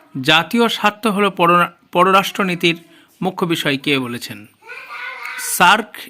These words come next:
এর স্থানীয় সচিবালয় কোথায় অবস্থিত?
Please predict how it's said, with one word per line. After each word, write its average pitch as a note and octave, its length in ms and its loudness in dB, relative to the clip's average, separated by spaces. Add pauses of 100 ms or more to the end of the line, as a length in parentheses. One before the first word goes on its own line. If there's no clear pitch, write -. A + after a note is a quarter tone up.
এর F3+ 200 0
স্থানীয় F3 760 2
সচিবালয় E3 600 -2
কোথায় E3 320 -6
অবস্থিত? A#2 420 -12